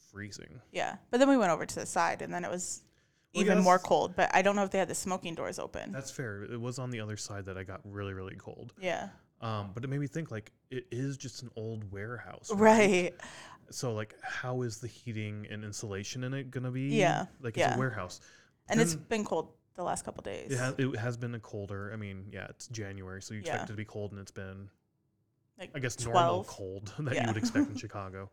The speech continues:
Speaker 2: It's been, like, twelve degrees or something.
Speaker 1: Yeah, um, but it also made me start thinking, like, what's this gonna be like in July?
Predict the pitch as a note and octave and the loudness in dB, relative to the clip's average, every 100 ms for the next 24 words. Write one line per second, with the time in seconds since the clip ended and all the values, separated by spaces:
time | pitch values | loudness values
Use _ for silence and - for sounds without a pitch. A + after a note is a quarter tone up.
0 | - A3+ A3+ G#3+ G#3+ E3+ D#3+ D#3 D3 F3 | -2 2 2 0 0 -2 -2 -6 -10 -12
1 | - - - A#2+ G#2+ F#2 G2+ - A2+ A2 | -12 -18 -8 -6 -4 -6 -12 -8 -4 -2
2 | G2 G2+ - A#2+ A#2+ B2 C3+ D#3+ C#3+ B2+ | -4 -10 -12 -6 -4 -4 -4 -4 -4 -4
3 | C3+ A#2+ C#3 C#3 G#2+ G2 G#2+ A2+ - - | -8 -8 -8 -8 -8 -10 -10 -10 -8 -10
4 | - - - D#3+ C#3 B2+ B2+ A#2+ A#2+ G#2 | -10 -14 -10 -8 -6 -6 -8 -8 -10 -8
5 | G2 F2 E2+ | -8 -8 -12